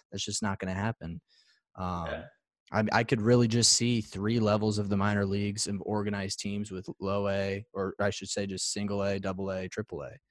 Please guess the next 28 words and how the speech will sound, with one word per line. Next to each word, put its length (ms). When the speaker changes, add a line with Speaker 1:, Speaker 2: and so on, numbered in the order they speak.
Speaker 1:
Um, 440
Speaker 2:
Right. 200
Speaker 1:
so 60
I 60
d-, 240
a 40
couple 300
more 240
things. 580
Um, 580
I 100
did 180
wanna 200
touch 200
a 40
little 60
bit 120
more 140
on 80
the 60
service 320
time. 340
Drew 260
mentioned 400
it 60
at 80
the 80
beginning. 460